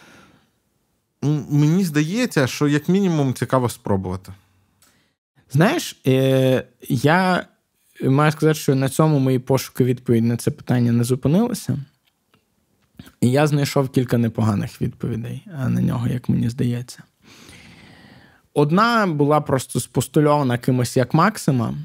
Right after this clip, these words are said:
Speaker 2: і вона звучала приблизно так, що для щ-, для того, щоб перемагати і не бути негідником, тобі треба бути відсотків на двадцять кращим, ніж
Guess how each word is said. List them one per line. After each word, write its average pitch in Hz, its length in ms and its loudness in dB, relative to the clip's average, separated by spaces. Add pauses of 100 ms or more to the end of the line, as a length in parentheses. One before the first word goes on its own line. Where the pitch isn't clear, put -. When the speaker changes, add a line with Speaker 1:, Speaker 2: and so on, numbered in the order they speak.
(280)
Speaker 2:
і 139 920 2
вона 127 920 0
звучала 127 480 2
приблизно 123 540 0
так, 135 500 0
що 123 800 0 (640)
для 127 100 4
щ-, 127 240 -2
для 139 120 2
того, 170 160 2
щоб 147 220 -2
перемагати 135 540 0
і 123 60 2
не 127 140 4
бути 127 260 -2
негідником, 139 600 0
тобі 135 200 -10
треба 139 280 2
бути 127 260 -4
відсотків 123 580 -2
на 110 120 0
двадцять 113 400 -2
кращим, - 520 -8 (840)
ніж 120 560 0